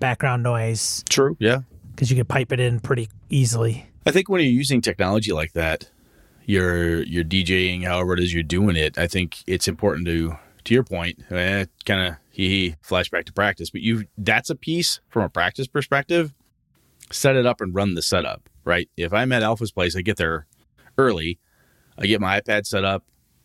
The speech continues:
Speaker 2: I make sure that I've connected Bluetooth properly, and I get my stuff going. Before the game starts, I want to get that rolling.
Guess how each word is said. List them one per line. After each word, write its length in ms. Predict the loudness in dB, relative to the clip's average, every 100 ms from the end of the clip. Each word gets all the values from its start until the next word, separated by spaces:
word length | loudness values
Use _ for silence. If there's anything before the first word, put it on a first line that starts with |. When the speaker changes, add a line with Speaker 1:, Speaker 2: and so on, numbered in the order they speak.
| _ -8
Speaker 2:
I 100 | -2
make 180 | -2
sure 160 | 0 2
that 100 | 2
I've 100 | 0
connected 360 | -2 -4 -4 0
Bluetooth 340 | 0 0 0
properly, 560 | 0 0 0 -2 -2 -6
and 520 | -4 -2 -2 -4 -6 -12 -10
I 80 | -4
get 100 | -2
my 80 | -2
stuff 240 | -2 -2
going. 300 | -2 -6 -6 -18 _ _ _ _ _ -8 -2
Before 240 | 2 2
the 80 | 2
game 180 | 0 0
starts, 460 | -2 -2 -4 -8
I 80 | -2
want 140 | 0 0
to 60 |
get 120 | -2
that 140 | 0 2
rolling. 260 | 2 0